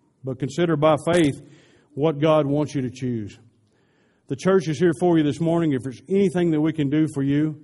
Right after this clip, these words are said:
we want you to make that good choice of faith and following after what God has asked us to do, to be buried with Him in baptism. He wants us to obey the gospel, the death, the burial, the resurrection. And we do that through faith,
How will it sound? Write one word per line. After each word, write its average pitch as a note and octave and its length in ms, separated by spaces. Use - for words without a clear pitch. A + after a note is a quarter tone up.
we D3+ 160
want F3 260
you E3+ 60
to D#3+ 60
make E3+ 240
that D3 240
good D#3+ 200
choice D#3+ 380
of C3 140
faith E3 400
and A#2 220
following D#3 360
after D#3+ 300
what C#3+ 240
God D#3 280
has C3+ 140
asked D#3 300
us C3 120
to B2+ 100
do, D3+ 300
to D3 80
be D3 120
buried D#3+ 340
with D#3 140
Him F3 180
in D3 100
baptism. E3+ 600
He D#3+ 100
wants F3+ 300
us E3+ 140
to E3+ 80
obey E3+ 340
the F#3 100
gospel, A#2+ 600
the D3+ 120
death, F#3 340
the E3 80
burial, F3+ 320
the D#3+ 80
resurrection. E3 800
And C#3+ 120
we D#3+ 120
do F#3 180
that E3 280
through D#3+ 240
faith, C3+ 400